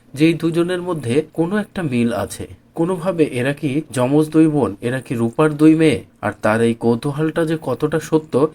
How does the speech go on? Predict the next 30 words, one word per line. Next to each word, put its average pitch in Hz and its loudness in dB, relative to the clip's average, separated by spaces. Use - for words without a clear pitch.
সেটা 156 2
যাচাই 151 4
করতেই 165 -2
তদন্ত 165 0
শুরু 175 -4
করে 175 -2
দেয় 123 4
রুডি। 92 -4
প্রথমেই 151 2
রূপার 147 2
খোঁজ - -6
করে, 92 -2
আর 104 -4
রূপার 113 -2
খোঁজ 131 -8
করেই 151 2
জানতে 123 0
পারে 151 0
সে 156 0
আশ্রমে 127 -4
আছে, 90 -8
যার 117 6
মানসিক 117 -2
অবস্থা 165 -2
ঠিক 156 -2
নেই, 95 -4
যে 110 -2
সবকিছুই 127 0
ভুলে 135 -2
বসেছে, 98 -6